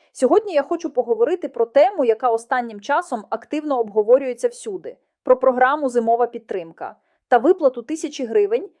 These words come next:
яку почали отримувати українці. Здається, що може бути простішого. Держава дає гроші, люди їх отримують і витрачають. Але насправді все виявилося набагато складнішим.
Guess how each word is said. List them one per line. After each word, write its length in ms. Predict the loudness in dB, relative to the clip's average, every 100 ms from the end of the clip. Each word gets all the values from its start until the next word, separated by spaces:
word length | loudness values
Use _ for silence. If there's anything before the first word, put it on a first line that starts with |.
| 2
яку 260 | 4 6 4
почали 420 | 4 2 0 4
отримувати 640 | 2 2 -2 0 -2 0
українці. 760 | 0 0 -4 -4 -10 -16 -20 -20 _ _ 0
Здається, 440 | 6 6 6 -4
що 180 | -4 0
може 260 | 2 0
бути 260 | -2 -10 -10
простішого. 920 | -6 -8 -8 -2 -2 0 -6 -6 -12 _ _ 2
Держава 640 | 6 6 6 6 6 4
дає 340 | 2 0 0
гроші, 680 | -2 0 0 0 -4 -10 -12 _ _ _ -10
люди 360 | 6 10 10 8
їх 240 | -4 -4
отримують 720 | -4 -2 -2 0 0 -2 -6 -6
і 100 | 2
витрачають. 840 | 2 2 -4 -2 -4 -4 -12 _ _ _ _
Але 200 | 6 8
насправді 520 | 6 2 2 2 2
все 240 | -6 2 2
виявилося 600 | 2 0 0 0 -2 -2
набагато 540 | 0 0 2 2 0
складнішим. 800 | -4 -2 -4 -6 -14 -14 -18 -20